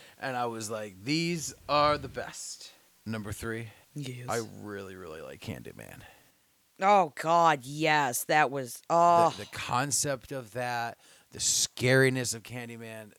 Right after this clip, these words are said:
Speaker 1: that, that, that is, whew, very, very scary.
Speaker 2: Oh, God, if you, please, if you have not seen this, please see this movie.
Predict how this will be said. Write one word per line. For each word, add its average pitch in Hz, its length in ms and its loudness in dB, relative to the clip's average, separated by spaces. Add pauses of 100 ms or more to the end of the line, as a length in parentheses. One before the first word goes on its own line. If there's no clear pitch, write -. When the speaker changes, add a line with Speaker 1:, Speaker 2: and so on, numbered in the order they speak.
Speaker 1:
that, 101 180 -16
that, 113 220 -12
that 113 180 -8
is, 98 400 -4 (1300)
whew, 392 260 2 (440)
very, 175 260 2
very 156 220 0
scary. 113 400 -8 (100)
Speaker 2:
Oh, - 220 -8 (120)
God, 160 300 0
if 180 180 -2
you, 220 160 -6
please, 226 680 -4
if 196 180 0
you 254 200 -4
have 247 280 2
not 196 320 2
seen 170 460 -2
this, 147 240 -4
please 277 680 -4
see 262 340 -2
this 220 300 4
movie. 180 600 -10